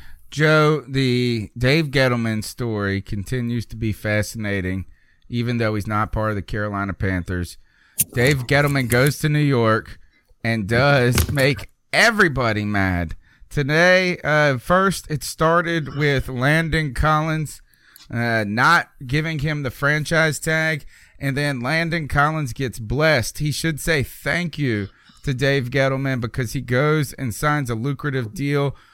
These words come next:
with the Redskins, reminiscent of Josh Norman being told t-, to, "Here's your walking papers,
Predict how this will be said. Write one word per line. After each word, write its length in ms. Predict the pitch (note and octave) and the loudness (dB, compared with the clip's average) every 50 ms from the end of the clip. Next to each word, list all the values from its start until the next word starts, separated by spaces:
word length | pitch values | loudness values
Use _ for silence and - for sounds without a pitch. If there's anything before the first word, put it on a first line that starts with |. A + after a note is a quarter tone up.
| _ _ _ | _ _ _
with 140 | - A#2 - | -6 -6 -4
the 60 | B2 | -4
Redskins, 680 | A2+ A#2 C3+ D3 D3+ C3+ - - - D#3 D3+ C#3+ B2 A2 | -4 0 0 0 0 0 -2 -4 -2 0 0 0 0 0
reminiscent 960 | G#2 B2 C#3 D#3 E3 D#3+ D3 D3 D#3 E3+ D#3 - - B2+ A#2 B2+ D3 - - - - - - - - - | 0 0 0 0 0 0 0 0 0 0 0 0 0 -2 -2 -2 -4 -8 -14 -20 -20 -20 -20 -20 -8 -2
of 180 | - C#3 C3 | -2 0 0
Josh 400 | A2+ A2 B2 C3+ D#3 D#3+ D3+ - | 2 2 4 6 6 4 4 2
Norman 640 | - C3 C#3+ D#3+ F3 F3 E3 C3+ G2+ F2 E2+ E2+ - - _ _ _ _ _ _ - | -2 -2 0 2 2 2 2 0 0 0 -2 -4 -8 -12 _ _ _ _ _ _ 0
being 260 | C3+ C#3 C#3 C3 A#2+ | 0 2 2 0 0
told 440 | - - D#3 D3+ D3+ D#3 D#3+ C3 - | 0 2 2 4 4 2 2 0 -4
t-, 160 | - - A#2+ | -10 -12 -6
to, 160 | A#2+ - C3 A2+ | -2 0 0 2
"Here's 340 | G#2+ C#3 D#3+ E3 D#3+ C#3+ | 2 2 4 4 2 2
your 120 | A#2+ D3+ C3+ | 0 0 0
walking 420 | C#3+ D3 D3+ D3+ - - D#3+ D3 | 2 2 2 2 2 0 -2 -2
papers, 580 | - - C#3+ C3+ C#3 - C#3+ C#3+ C#3 B2 - | 0 2 2 2 2 2 0 0 0 0 -2